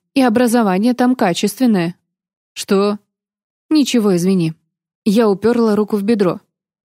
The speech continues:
«У тебя есть девушка?» Сегодня у меня было совсем плохо с тонкими намеками. Окей, возможно, я нарочно портила ситуацию.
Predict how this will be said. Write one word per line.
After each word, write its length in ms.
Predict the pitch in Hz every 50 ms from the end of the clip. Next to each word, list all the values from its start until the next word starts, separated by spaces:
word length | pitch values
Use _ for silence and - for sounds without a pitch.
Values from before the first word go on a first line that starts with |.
| _ _
«У 80 | - 262
тебя 260 | - - 233 202 233
есть 360 | 220 208 202 233 277 269 240
девушка?» 540 | 233 302 285 214 180 170 - - - 170 180 - _ _ _ _ _ _ _ _ _ _ _ _ _
Сегодня 480 | - - - 240 208 220 220 202 202 202
у 40 | 196
меня 200 | 190 185 185 185
было 220 | 175 190 196 190
совсем 440 | 180 - 196 185 - - 262 269 247
плохо 320 | - 202 233 254 - 226
с 60 | 202
тонкими 400 | - - 226 226 196 - 214 208
намеками. 640 | 208 220 226 226 214 185 165 156 - 165 160 160 - _ _ _ _ _ _ _ _ _ _ _ _ _
Окей, 340 | - 330 294 - 233 202 233
возможно, 440 | 262 269 226 202 208 214 202 190 196
я 160 | 196 190 202
нарочно 420 | 196 190 175 170 170 - - 247 247
портила 420 | 233 202 185 - - 190 202 214
ситуацию. 680 | 208 - 262 240 269 233 196 165 156 - - 170 165